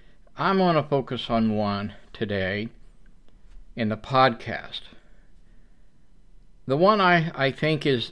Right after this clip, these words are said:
is the best and the simplest is this. The sons of God were the children of godly parents who became attached to women who were not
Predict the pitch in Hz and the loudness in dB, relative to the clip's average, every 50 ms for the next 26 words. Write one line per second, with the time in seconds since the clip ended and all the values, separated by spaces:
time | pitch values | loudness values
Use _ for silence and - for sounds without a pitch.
0 | - - 123 117 110 - - 110 101 117 135 139 143 139 - - - 117 107 107 | -10 -6 -6 -6 -4 -6 -8 -4 0 4 6 6 6 4 2 -2 -2 -2 -2 -2
1 | 101 - - 135 131 120 - 135 120 113 107 - - 107 98 - 101 95 92 90 | -2 0 0 0 0 0 -2 -2 -2 -2 -2 -2 -6 -10 -10 -8 -6 -4 -4 -4
2 | 76 67 - - - - - - - - - - - - - - - - - - | -4 -6 -10 -14 -16 -18 -20 -20 -20 -20 -20 -20 -20 -20 -20 -20 -20 -10 -6 -4
3 | 120 117 - - 160 175 208 226 202 226 240 220 170 139 120 113 113 117 113 110 | -4 0 2 4 4 4 4 4 4 2 2 2 2 2 4 4 4 4 2 0
4 | 104 110 117 110 107 104 - - 147 147 151 151 156 156 - 120 113 104 104 101 | -2 -2 0 0 -2 -2 0 2 2 4 4 4 2 2 0 -2 -2 -2 -2 -2
5 | 110 110 113 131 139 - 143 143 143 143 143 - 131 127 110 101 90 - - - | 0 2 2 2 0 0 -2 -2 -4 -4 -6 -6 -4 -2 -2 -2 -4 -6 -10 -12
6 | - - - - 113 117 117 120 - - - - - - - - - - - - | -12 -10 -6 -2 0 0 0 -2 -4 -12 -20 -20 -20 -20 -20 -20 -20 -8 -4 -2
7 | 127 117 - 143 147 143 151 165 175 180 175 175 - 143 147 139 139 139 143 139 | -2 -2 2 4 4 6 6 4 4 2 0 0 0 0 2 4 4 4 4 2
8 | - - - - 135 123 117 113 110 107 113 123 131 135 127 139 156 151 143 147 | -2 -6 -8 -4 -2 0 2 2 2 2 0 0 -2 -4 -4 -4 -4 -2 -2 -2
9 | 151 147 147 143 160 226 254 - - - - - | -2 0 0 0 0 0 -2 -4 -6 -8 -14 -20